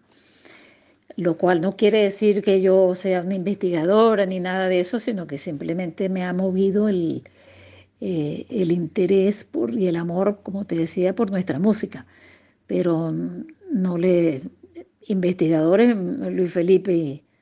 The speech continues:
Isabel Ares y Juan Liscano y, este, Osvaldo Lares y Rafael Salazar, ¿sabe? Ellos sí, pero bueno, claro, este, compartir, ver dónde, cómo,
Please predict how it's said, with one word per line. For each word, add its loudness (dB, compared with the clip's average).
Isabel -4
Ares 2
y 0
Juan -4
Liscano -2
y, -2
este, -4
Osvaldo 2
Lares 4
y 4
Rafael -4
Salazar, -2
¿sabe? 0
Ellos -4
sí, 0
pero 0
bueno, 2
claro, -2
este, -4
compartir, 2
ver 2
dónde, -2
cómo, -2